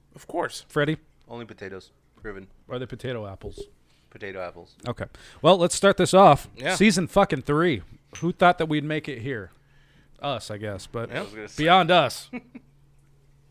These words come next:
Speaker 1: Oh, that's good stuff.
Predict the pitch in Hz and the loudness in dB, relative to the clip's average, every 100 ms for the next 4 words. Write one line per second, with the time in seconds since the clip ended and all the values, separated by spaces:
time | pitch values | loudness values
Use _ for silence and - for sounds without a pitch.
0 | _ _ _ _ _ _ _ _ _ _ | _ _ _ _ _ _ _ _ _ _
1 | _ _ _ _ _ _ - - - - | _ _ _ _ _ _ -16 -16 -16 -20
2 | _ _ _ - - - - - - _ | _ _ _ -18 -18 -20 -20 -20 -20 _
3 | - 127 101 - - 101 - 107 - | -18 -16 -16 -16 -20 -18 -18 -18 -20